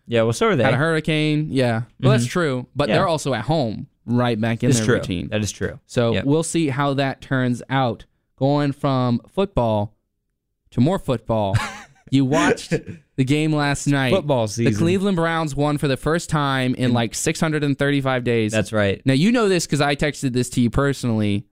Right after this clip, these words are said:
Speaker 2: I think I was to you. I texted it to a lot of people.
Speaker 1: Yeah.
Speaker 2: But the Browns, I said this at the beginning of the year, are my second favorite team. Like,
Speaker 1: Yeah.
Speaker 2: I'm not,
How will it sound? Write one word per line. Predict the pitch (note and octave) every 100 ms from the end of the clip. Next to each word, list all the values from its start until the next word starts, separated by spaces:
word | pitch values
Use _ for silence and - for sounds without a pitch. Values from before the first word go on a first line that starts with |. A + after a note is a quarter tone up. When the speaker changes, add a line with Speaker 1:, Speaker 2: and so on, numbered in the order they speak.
| _
Speaker 2:
I | A#2
think | G#2+ C#3 C#3
I | A#2
was | A2 -
to | G#2+
you. | G2
I | A#2
texted | B2+ B2
it | A#2
to | G#2
a |
lot | G2+ G#2+
of |
people. | - F#2+ -
Speaker 1:
Yeah. |
Speaker 2:
But | G#2 A2
the |
Browns, | G2+ B2 D3+ E3+ D3 C3
I |
said | C3 C#3
this | B2+ B2
at |
the | A2+
beginning | A#2 A#2+
of | G#2+
the | G#2+
year, | G2 -
are | B2+
my | B2
second | A2+ - B2 - - _
favorite | B2 A2+ G#2+ -
team. | E2 A1 - _ _ _ _ _ -
Like, | A#2+
Speaker 1:
Yeah. | A#2+
Speaker 2:
I'm | C#3
not, | C#3+